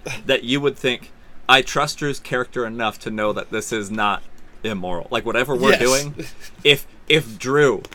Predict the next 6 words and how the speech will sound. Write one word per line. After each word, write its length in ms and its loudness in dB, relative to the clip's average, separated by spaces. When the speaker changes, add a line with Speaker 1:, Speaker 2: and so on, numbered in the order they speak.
Speaker 1:
a 160 2
non-violent 880 2
<laughs> 0 -
person, 560 0
Speaker 2:
Yep. 200 0
Speaker 1:
um, 480 0